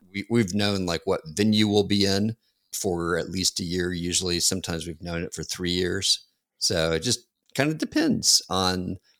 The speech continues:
a lot of factors, but an event that has anywhere from two to five thousand people,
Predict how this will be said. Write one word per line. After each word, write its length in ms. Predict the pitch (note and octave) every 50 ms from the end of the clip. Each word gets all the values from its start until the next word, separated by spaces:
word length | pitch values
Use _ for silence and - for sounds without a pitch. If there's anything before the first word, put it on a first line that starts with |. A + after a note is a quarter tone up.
| _ _
a 80 | - -
lot 160 | A2+ B2+ B2+
of 100 | G#2+ -
factors, 520 | - B2+ B2 B2 - - - - F#2+ E2+ -
but 320 | - - G#2 F#2+ F#2 F#2 - - _ _ _ _ _ _ -
an 80 | B2
event 340 | A#2 G#2+ A2 D#3 E3 E3 E3
that 120 | - - A#2+
has 300 | A#2 A2+ A2+ A2+ A2+ G#2+
anywhere 260 | A2+ A2+ A2 A2 A2
from 180 | - G2 F#2+
two 220 | F2+ - - A#2+ A2+
to 80 | G#2
five 300 | G2 - F2 E2+ F#2 F2
thousand 400 | - F#2+ F#2 F#2+ F#2 F2 E2+ D#2+
people, 520 | - - A2 G#2+ - - A#2 A#2+ A#2 A#2